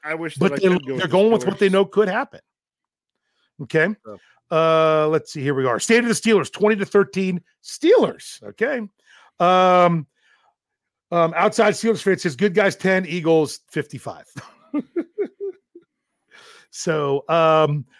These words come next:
Speaker 2: uh, Richard Adamson says, "Steelers twenty-seven twenty-four." Steelers fan says, <laughs> "Cor-,
Speaker 1: <laughs>
Speaker 2: corgi." Uh, the, actually, my, my dog is an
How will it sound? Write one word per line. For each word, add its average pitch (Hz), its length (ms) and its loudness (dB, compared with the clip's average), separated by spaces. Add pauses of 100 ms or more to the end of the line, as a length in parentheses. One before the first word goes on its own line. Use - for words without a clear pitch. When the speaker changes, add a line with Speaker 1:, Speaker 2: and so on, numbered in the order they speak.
(240)
Speaker 2:
uh, 147 400 0
Richard 220 300 0
Adamson 220 580 2
says, 185 360 0
"Steelers 202 280 0
twenty-seven 175 440 -4
twenty-four." 247 800 2 (380)
Steelers 190 440 0
fan 190 680 2 (380)
says, 160 680 0 (100)
<laughs> - 100 -20
"Cor-, 226 280 0 (160)
Speaker 1:
<laughs> - 160 -20
Speaker 2:
corgi." 180 1160 -4 (340)
Uh, 214 180 0
the, 214 160 0 (120)
actually, 226 320 0
my, 202 180 0
my 196 160 0
dog 196 320 -2
is 165 100 -4
an 170 100 -2